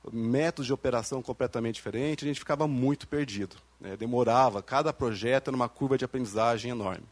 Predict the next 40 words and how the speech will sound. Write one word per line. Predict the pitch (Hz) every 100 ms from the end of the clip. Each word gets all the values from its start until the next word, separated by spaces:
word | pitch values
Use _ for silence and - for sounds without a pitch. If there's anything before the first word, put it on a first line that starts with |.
| _ -
Ou | 147 170
a |
gente | 151 147
teria | 139 113 107
uma | 135 151
pessoa, | 147 120 - 131 127 110
algumas | 113 135 143
pessoas | 135 - 117 107
específicas | 123 110 175 - 123
em | 123
cada | 113 107 98
área, | 113 170 - - - _
o | -
que | 120
uma | 113
grande | 101 113 131
consultoria, | 120 117 - - 101 104 107 92 - - - - -
é, | 104 101 95
consegue | - 127 113 - 123 127
ou | 98
tenta | - 123 110
fazer, | - 101 95 123 - - - -
ou | 170
a | 170
gente | 165
ficava | - 139
específico | - 151 - -
no | 135
setor. | - 160 110 95 92 - -
E | 156
nós | 214 147 143
decidimos | 151 185 131 143 151
por | - 170
seguir | 180 127
na | 135
área | 131 131
da |
saúde. | 120 190 156 110 95 - - -
É, | 98
hoje, | 101 110 123 135